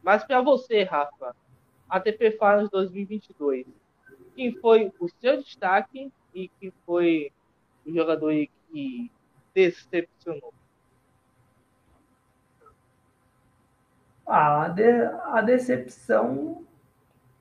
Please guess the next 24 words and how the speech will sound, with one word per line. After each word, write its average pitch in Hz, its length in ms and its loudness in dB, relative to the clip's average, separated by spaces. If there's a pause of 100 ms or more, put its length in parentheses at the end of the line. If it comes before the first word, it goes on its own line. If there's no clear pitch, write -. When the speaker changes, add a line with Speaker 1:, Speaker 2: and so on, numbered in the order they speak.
(440)
Speaker 2:
acho 233 360 -6
difícil, 233 560 -2
né, 185 100 2
não 175 140 -2
falar 160 280 2
o 160 40 0
Nadal. 147 600 -2 (1120)
Porque 202 160 -4
por 214 180 2
mais 208 280 4
que - 120 -14
tivesse 202 440 -4
todas 180 240 -6
as 185 160 -6
questões, 160 400 -4
eu 180 100 -4
não 190 100 -2
achei 233 280 -4
que 175 80 -10
ele 170 100 -4
ia 175 100 -2
chegar 160 340 -4
tão 156 160 -4
mal, 131 380 -4